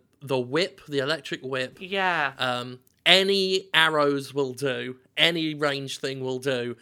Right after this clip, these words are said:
Speaker 1: and then two turrets. That's my favourite build.
Speaker 2: I, I don't like the range stuff. I like rolling in fast, freezing,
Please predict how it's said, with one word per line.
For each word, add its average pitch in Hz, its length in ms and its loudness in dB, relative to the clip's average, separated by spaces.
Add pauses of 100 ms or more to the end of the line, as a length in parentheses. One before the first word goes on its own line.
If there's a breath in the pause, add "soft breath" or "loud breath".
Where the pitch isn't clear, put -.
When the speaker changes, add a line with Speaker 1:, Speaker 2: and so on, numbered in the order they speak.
(120)
Speaker 1:
and 139 200 0
then 131 160 0
two 135 240 -6
turrets. 123 420 -8
That's 156 200 -2
my 143 100 -6
favourite 127 500 -6
build. 113 460 -14
Speaker 2:
I, 269 320 6
I 254 140 4
don't 226 420 -2
like 214 300 -2
the 165 80 -6
range 247 340 -6
stuff. 151 240 0
I 196 100 4
like 220 320 0
rolling 196 400 -2
in 185 260 0
fast, 165 520 0
freezing, 156 800 -4